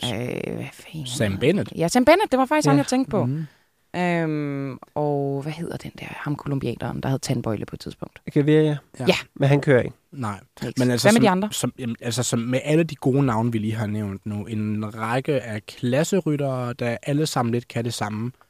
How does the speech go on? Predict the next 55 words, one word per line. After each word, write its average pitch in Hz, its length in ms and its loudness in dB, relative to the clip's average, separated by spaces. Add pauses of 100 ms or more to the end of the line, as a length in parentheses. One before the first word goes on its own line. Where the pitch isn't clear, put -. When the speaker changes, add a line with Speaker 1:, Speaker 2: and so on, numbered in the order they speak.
(200)
Speaker 2:
og 127 240 0 (240)
m-, 127 260 2
en 131 200 4
mente 151 460 2
en 120 220 2
meget 131 320 0 (100)
bakket 180 520 2 (100)
og, 143 520 0
øh, 120 380 -2
Speaker 1:
Ja, 131 60 -4
ja. 151 80 -2
Speaker 2:
bjergrig 160 540 4
tur, 156 380 2 (340)
så - 120 -2
ser 185 260 6
jeg 151 120 8
det 147 120 6
som... 123 520 0 (100)
Øh, 127 400 2 (380)
ti 202 260 0 (140)
glupske, 165 540 2
sultne 180 680 2
mænd, 143 280 0
der 131 100 -2
ikke 139 120 -2
har 147 100 -4
fået 147 180 4
noget 147 120 4
at 135 60 0
spise 139 360 -4
i 143 40 4
rigtig 135 280 -2
lang 123 260 0
tid, 147 280 -4
og 127 100 -2
så 123 120 -2
en 127 240 2
meget 131 280 2
lille 139 220 2
buffet, 127 460 0
hvor 123 120 0
der 120 80 0
kun 139 260 0
er 131 100 4
lidt 123 140 -4
pomfritter 135 480 -2
Speaker 1:
Og 135 60 2
de - 60 -2
Speaker 2:
og 131 60 -4
en 127 100 2
Speaker 1:
dør - 60 6
Speaker 2:
lille - 80 4
Speaker 1:
måske 180 180 0
Speaker 2:
smule 139 160 6
Speaker 1:
også 151 140 2